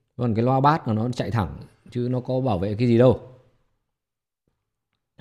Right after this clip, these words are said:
Thì khi mà chúng ta nhìn thấy cái, cái, cái, cái điện trở này, đấy,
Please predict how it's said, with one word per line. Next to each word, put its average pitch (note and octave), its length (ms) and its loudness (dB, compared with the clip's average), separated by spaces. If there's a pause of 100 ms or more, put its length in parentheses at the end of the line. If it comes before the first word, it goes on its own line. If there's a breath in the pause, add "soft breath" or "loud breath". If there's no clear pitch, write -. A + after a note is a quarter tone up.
(1800)
Thì E3 140 4
khi F#3+ 180 6
mà E3 100 6
chúng D3+ 140 0
ta F3 120 4
nhìn C#3 260 6
thấy B2+ 200 6
cái, E3+ 340 4
cái, E3 280 6
cái, E3+ 220 4
cái E3 80 2
điện E3 160 4
trở F#2 260 4
này, G#2 160 4 (1160)
đấy, A2 320 -2